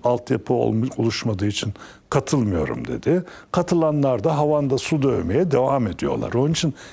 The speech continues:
iklim konusunda bundan sonra her söylendiğinde benim tüylerim diken diken olacak. Evet, bir sorun var ve bu sorun Hazreti Yusuf dönemindeki sorun gibi bir sorun.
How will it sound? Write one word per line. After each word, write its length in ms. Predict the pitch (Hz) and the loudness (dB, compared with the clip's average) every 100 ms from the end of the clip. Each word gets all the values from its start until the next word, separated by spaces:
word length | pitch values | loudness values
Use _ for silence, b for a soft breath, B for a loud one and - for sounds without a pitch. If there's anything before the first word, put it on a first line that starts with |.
| B | B
iklim 340 | 139 - 175 202 | -4 0 0 2
konusunda 640 | 185 156 123 135 113 101 | 2 0 0 0 0 0
bundan 280 | 151 170 170 | 2 2 0
sonra 300 | - 143 131 | 0 0 2
her 180 | 175 208 | 2 0
söylendiğinde 840 | - 156 131 131 120 120 147 226 | 2 2 4 2 2 0 0 2
benim 200 | 170 185 | 2 0
tüylerim 520 | - 151 139 170 220 | 0 0 2 2 2
diken 340 | 151 - 143 117 | 0 0 0 0
diken 300 | 110 101 95 | 0 -2 0
olacak. 560 | 85 90 - 90 - B B B B - | -2 -4 -2 -2 -4 B B B B 0
Evet, 380 | 160 135 135 | 2 2 0
bir 80 | 143 | -2
sorun 520 | 131 - 131 131 113 - B - | 0 0 0 2 -2 -6 B -6
var 460 | 107 117 165 - - B B - | 2 2 2 -2 -8 B B -2
ve 140 | 135 | 0
bu 60 | 135 | 0
sorun 280 | - 170 180 | 0 0 2
Hazreti 440 | 139 139 160 135 | 0 0 -2 0
Yusuf 520 | 127 123 - 160 - | 2 2 0 -4 -2
dönemindeki 560 | 127 117 110 131 151 247 | 0 0 0 0 0 -2
sorun 480 | - 160 165 170 120 | 0 2 2 2 0
gibi 300 | 104 - 82 | 0 -2 -2
bir 120 | 98 | -2
sorun. 480 | - 131 123 220 | 0 0 2 2